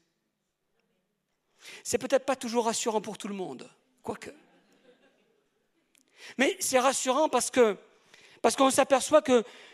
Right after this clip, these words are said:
Jésus connaît notre besoin, connaît notre situation. Et de suite là, il a connu la situation de ce pharisien. C'était quelqu'un qui finalement ne connaissait pas le maître.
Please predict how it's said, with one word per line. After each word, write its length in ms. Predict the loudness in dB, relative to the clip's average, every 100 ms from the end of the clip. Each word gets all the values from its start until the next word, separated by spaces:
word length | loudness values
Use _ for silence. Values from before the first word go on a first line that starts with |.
| -8
Jésus 380 | 2 2 2 0
connaît 280 | 2 2 4
notre 260 | 2 2
besoin, 500 | 2 0 2 0 0
connaît 280 | 2 2 2
notre 240 | 0 -2
situation. 600 | -4 -6 -4 -4 2 2 2 -8 -4
Et 340 | 2 2 2 -4
de 120 | -2
suite 300 | -2 -4 0
là, 240 | 2 4 0 -8 -2
il 140 | 2
a 60 | 2
connu 420 | 2 2 4 4
la 100 | 4
situation 640 | 2 -4 0 0 0 -4
de 80 | -4
ce 160 | -4 -4
pharisien. 600 | -2 -4 -2 -2 -2 -4 -12 -14 -4
C'était 300 | 0 2 2
quelqu'un 320 | 0 0 -2
qui 120 | -2
finalement 380 | -2 -2 0 0
ne 120 | 0
connaissait 400 | -2 -4 -4 -4
pas 140 | -4
le 80 | -4
maître. 420 | -6 -10 -14 _